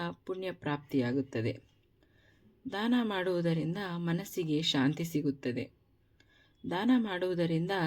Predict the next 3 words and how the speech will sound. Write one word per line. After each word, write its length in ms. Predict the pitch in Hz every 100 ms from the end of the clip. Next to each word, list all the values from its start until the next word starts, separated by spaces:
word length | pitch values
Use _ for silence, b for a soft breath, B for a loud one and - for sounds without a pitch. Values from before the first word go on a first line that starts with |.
| 180 -
ಸಮಾಜ 320 | 165 165 175
ಸೇವೆ 520 | 185 165 151 170 156 165
ಮಾಡಿದಂತಾಗುತ್ತದೆ. 1300 | 160 151 156 156 151 147 135 135 135 - 120 113